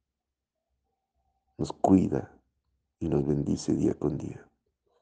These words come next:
con un nuevo amanecer. Los que durmieron están ya tranquilos, y nosotros en este mundo no volteamos a verlo.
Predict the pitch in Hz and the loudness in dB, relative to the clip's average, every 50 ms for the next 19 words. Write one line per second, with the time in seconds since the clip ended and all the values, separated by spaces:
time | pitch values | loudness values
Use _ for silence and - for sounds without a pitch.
0 | _ _ _ _ _ _ _ _ - - 87 85 85 82 80 78 76 82 95 98 | _ _ _ _ _ _ _ _ 0 2 4 4 4 4 4 6 6 6 6 6
1 | 92 85 82 82 80 78 - - - - - - - _ _ _ _ _ _ _ | 4 2 0 0 -2 -4 -8 -8 -10 -12 -12 -14 -20 _ _ _ _ _ _ _
2 | _ _ _ _ _ _ _ _ _ _ _ _ _ _ _ _ _ _ _ _ | _ _ _ _ _ _ _ _ _ _ _ _ _ _ _ _ _ _ _ _
3 | _ _ _ _ _ _ _ _ _ _ _ _ _ _ _ _ _ _ _ _ | _ _ _ _ _ _ _ _ _ _ _ _ _ _ _ _ _ _ _ _
4 | _ _ _ _ _ _ _ _ _ 62 _ _ _ _ _ _ _ _ _ _ | _ _ _ _ _ _ _ _ _ _ _ _ _ _ _ _ _ _ _ _
5 | 65 65 _ _ _ _ _ _ _ _ _ _ _ _ _ _ _ _ _ _ | _ _ _ _ _ _ _ _ _ _ _ _ _ _ _ _ _ _ _ _
6 | _ _ _ - - - - - - 87 82 92 90 92 92 92 95 101 101 98 | _ _ _ 0 0 0 2 2 2 2 2 2 2 2 4 6 6 8 8 6
7 | 98 90 - - 95 95 95 92 95 - - 95 90 87 - - 113 110 - 101 | 6 2 0 -2 -4 -4 -2 -2 -4 -2 0 0 0 0 0 -2 -2 0 0 0
8 | 104 - - - - _ _ - _ _ _ _ _ _ _ _ _ _ - - | -2 -4 -8 -20 -20 _ _ -20 _ _ _ _ _ _ _ _ _ _ -20 -20
9 | - - - - _ _ _ _ _ _ _ _ _ _ - - 107 104 107 104 | -20 -20 -20 -20 _ _ _ _ _ _ _ _ _ _ 2 6 8 10 10 8
10 | - - 113 120 - 123 107 107 104 107 95 98 98 - - 101 95 92 95 98 | 10 8 8 8 8 6 2 4 6 8 8 8 8 6 6 6 6 6 6 6
11 | 110 110 98 90 92 92 92 92 92 92 92 95 98 92 - - - 90 90 92 | 4 4 4 6 6 6 6 8 6 6 8 6 6 4 6 8 10 10 10 8
12 | 92 82 80 - - - 90 85 85 87 90 - 95 95 101 - - | 6 0 -4 -4 0 2 6 6 8 6 6 4 -2 -10 -12 -14 -18